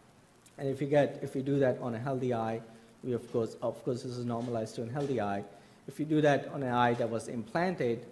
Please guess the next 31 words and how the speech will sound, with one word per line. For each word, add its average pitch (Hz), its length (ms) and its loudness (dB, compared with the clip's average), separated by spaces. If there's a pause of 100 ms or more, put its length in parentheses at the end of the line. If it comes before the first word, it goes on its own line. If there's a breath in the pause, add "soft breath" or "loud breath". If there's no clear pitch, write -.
(280)
two 180 180 2
weeks 143 380 -2 (120)
after 131 260 -2
the 120 80 -2
implant, 123 420 -2
we 117 200 -2 (160)
see 127 240 -6
a 113 40 -4
drop 117 300 -6
in 120 80 -8
signal 113 300 -10
because 104 440 -8
the 113 100 -10
ret-, 107 200 -8 (180)
<coughs> - 640 -6
excuse - 440 -6
me, 135 60 -6
the 143 120 -6
retina 151 280 2
is 135 80 -4
still 127 200 -2
healing. 131 440 -2 (1080 loud breath)
But 139 280 4
by - 100 4
the 147 100 0
time 196 340 4
the 175 80 4
scaffold 151 420 0
starts - 280 -4
to 123 80 -6
degrade, 131 500 2